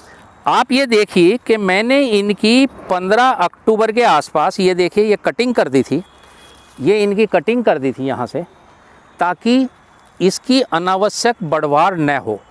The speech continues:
वैसे भी सर्दियों में बढ़वार नहीं होती, लेकिन अब क्या होगा इसमें कि मैंने जब ये बढ़वार रोक दी तो यहाँ से आप देखियो, ये इसमें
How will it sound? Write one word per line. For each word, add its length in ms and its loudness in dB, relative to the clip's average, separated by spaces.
वैसे 380 -2
भी 160 0
सर्दियों 540 0
में 200 0
बढ़वार 480 0
नहीं 320 0
होती, 340 -6
लेकिन 600 -2
अब 240 -2
क्या 160 0
होगा 300 4
इसमें 420 -2
कि 80 2
मैंने 340 -2
जब 180 0
ये 120 2
बढ़वार 380 0
रोक 220 2
दी 180 2
तो 180 0
यहाँ 340 0
से 180 -4
आप 240 2
देखियो, 400 -2
ये 180 2
इसमें 280 -2